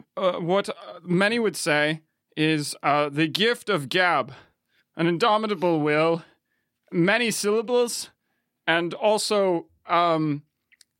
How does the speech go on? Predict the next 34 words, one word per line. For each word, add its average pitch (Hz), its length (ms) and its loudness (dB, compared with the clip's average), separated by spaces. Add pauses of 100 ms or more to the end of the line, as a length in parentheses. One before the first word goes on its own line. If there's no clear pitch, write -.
(140)
I've 165 240 2
been 190 140 0
told 202 260 0
I 190 80 2
have 160 140 -2
two 226 200 -4
left 202 300 0
feet, - 520 -4 (460)
which 151 200 -2
I 185 100 2
feel 220 240 -2
like 202 360 -2 (180)
i-, 208 40 -14 (160)
if - 420 -2 (120)
we're 165 200 2
starting 196 520 0
on 170 140 0
the 151 100 -2
right 170 380 0
foot 160 440 -2
might 185 400 0
be 202 140 -4
detrimental, 165 720 0
but 160 200 -2
once 202 220 -2
we 202 100 0
get 165 240 0
going, 170 300 2
I'll 139 80 -4
be 151 160 -4
in 143 100 0
a 135 40 -2
good 120 200 -6
place. 131 440 -2